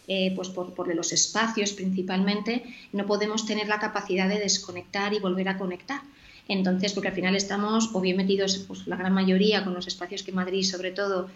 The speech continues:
que es donde yo vivo, eh, eh, pues, la, los edificios y las, las, la disposición de las casas, pues en muchas ocasiones estamos,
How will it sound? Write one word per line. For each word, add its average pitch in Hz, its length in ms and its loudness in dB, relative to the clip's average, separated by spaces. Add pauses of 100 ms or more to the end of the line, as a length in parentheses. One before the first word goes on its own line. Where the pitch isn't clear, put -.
(180)
que - 100 -12
es 185 60 -2
donde 180 440 4
yo 180 100 2
vivo, 185 340 4 (360)
eh, 190 720 4
eh, 185 340 0
pues, 180 300 -4 (100)
la, - 160 -10
los 170 240 -6
edificios 190 560 -2
y 185 60 0
las, 175 240 0
las, 175 240 -4
la 175 160 -6
disposición 180 500 -6
de 190 80 -2
las 190 160 4
casas, 220 420 0 (280)
pues 196 120 -2
en 190 80 2
muchas 190 280 2
ocasiones 220 420 0
estamos, 214 540 -2